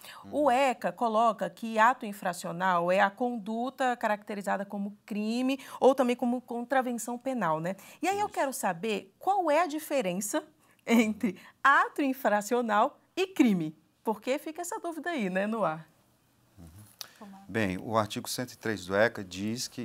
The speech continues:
Speaker 1: exatamente isso que você falou, que o ato infracional é a conduta tipificada como crime ou contravenção penal. Só que ele é cometido por uma pessoa que tem menos de dezoito anos.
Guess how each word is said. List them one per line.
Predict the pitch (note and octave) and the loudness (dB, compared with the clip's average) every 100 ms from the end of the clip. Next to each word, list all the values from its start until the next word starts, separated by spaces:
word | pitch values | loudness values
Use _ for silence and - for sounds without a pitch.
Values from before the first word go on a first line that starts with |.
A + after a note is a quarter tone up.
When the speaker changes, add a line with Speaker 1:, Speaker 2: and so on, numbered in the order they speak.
| G#2 | -6
Speaker 1:
exatamente | G#2+ A#2+ C3 B2+ B2+ B2+ | 0 0 -2 -6 -6 -10
isso | - | -12
que | - | -10
você | B2+ | -6
falou, | - C3 E2+ | -2 0 -2
que | - G2 F#2 | -6 -10 -4
o | F#2 | 0
ato | G2+ G2+ | -2 -4
infracional | - G2+ G#2+ G2+ G2+ | -8 -6 -6 -4 -2
é | A2+ | -2
a | |
conduta | A#2 G#2+ A2 A2 | -4 -10 -10 -12
tipificada | - - - G#2 G#2 | -16 -20 0 2 2
como | A2+ G#2+ G2+ | -2 -8 -8
crime | - A#2 C3+ | -6 -6 -4
ou | |
contravenção | C3 B2 A#2+ B2 A#2 A2+ | -6 -2 -2 -2 -6 -8
penal. | - D#3+ A#2 D#2 - _ - - | -8 -6 -4 -6 -10 _ -20 -2
Só | C#3+ | 2
que | D3 | 2
ele | F3 | 0
é | |
cometido | F3+ F#3 F3+ F3+ E3+ | -2 -2 -4 -6 -8
por | F3 | -6
uma | F3 F3 | -6 -4
pessoa | E3+ D#3+ D#3+ | -8 -8 -8
que | D#3+ | -8
tem | - D#3+ | -10 -8
menos | D#3 E3+ | -6 -6
de | E3 | -8
dezoito | E3 E3+ E3+ F3 G3 | -12 -6 -6 -4 -2
anos. | B2 F#2+ - | -2 -4 -12